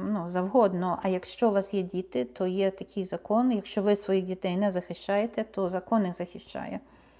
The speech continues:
І, а, вам треба дітей рятувати, бо це говорить про те, що дуже багато буде зруйнування іще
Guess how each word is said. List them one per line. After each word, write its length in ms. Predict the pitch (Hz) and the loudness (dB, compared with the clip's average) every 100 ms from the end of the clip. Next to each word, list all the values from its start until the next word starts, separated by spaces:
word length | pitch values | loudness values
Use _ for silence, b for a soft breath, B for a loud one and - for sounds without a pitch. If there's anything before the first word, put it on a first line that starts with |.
| B B B B B B - | B B B B B B -4
І, 320 | 208 202 180 180 233 | 2 4 4 0 -2
а, 180 | 190 180 | -2 2
вам 340 | 185 202 214 | 4 4 4
треба 340 | 208 196 196 | 4 2 4
дітей 380 | 196 190 196 196 | 0 0 2 2
рятувати, 720 | 185 185 190 180 170 - 175 | 2 2 0 2 2 2 -2
бо 340 | 175 180 185 180 - b b b | 0 2 2 2 -6 b b b
це 120 | - | 2
говорить 440 | 202 196 196 190 190 | 2 4 4 4 2
про 120 | 190 | -2
те, 240 | 190 220 | 2 2
що 240 | 233 - 190 | 2 0 -2
дуже 320 | 185 214 202 | 2 2 2
багато 420 | 190 190 196 196 | 2 2 2 -2
буде 260 | 190 190 190 | 0 2 2
зруйнування 1000 | 185 208 196 190 175 170 180 196 226 262 - - _ _ _ _ | 2 2 4 2 2 0 0 0 0 0 -4 -20 _ _ _ _
іще 560 | - - - - 190 | -12 -12 -8 -2 0